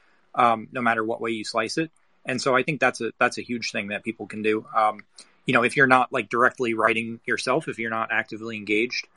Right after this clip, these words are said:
if you're not, like, you know, talking to the right people or trying to, you know, have, have connect, connecting people, basically, um, then that's probably what I would say is the next thing. Um, uh, Lindsay, you wanna take a stab at it?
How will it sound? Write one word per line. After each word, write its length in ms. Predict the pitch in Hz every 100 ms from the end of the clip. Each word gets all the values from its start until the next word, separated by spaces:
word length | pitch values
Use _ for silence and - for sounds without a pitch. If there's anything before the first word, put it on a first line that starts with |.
| _ _ -
if 120 | 120
you're 80 | 127
not, 220 | 120 117
like, 260 | 110 - - _ _ _ -
you 100 | 127
know, 180 | 107 - _
talking 380 | - 147 135 131
to 100 | 123
the 60 | 123
right 180 | 123 -
people 500 | 135 139 127 123 123
or 220 | 120 113
trying 300 | - 123 117
to, 340 | - 117 113 120
you 80 |
know, 160 | 123 107 _ - 160 -
have, 320 | 120 123 - - _ _ -
have 200 | - 139
connect, 280 | - 127 127 _ -
connecting 460 | 139 139 - 139 117
people, 360 | 131 165 165 _
basically, 500 | 160 151 160 185 185 _ _ _ _ -
um, 300 | 139 123 113 _
then 360 | 131 127 117 117
that's 180 | 135 -
probably 520 | 123 117 107 110 107
what 160 | 117 107
I 100 | 110
would 100 | 101
say 140 | 110
is 80 | 95
the 80 | 104
next 220 | 101 -
thing. 200 | 110 101 _ 120
Um, 260 | 110 104 -
uh, 160 | 117 120
Lindsay, 300 | 120 113 131
you 140 | 123 117
wanna 240 | 113 113 _ _ -
take 160 | - 127
a 20 |
stab 240 | - 123 131
at 100 |
it? 100 | 151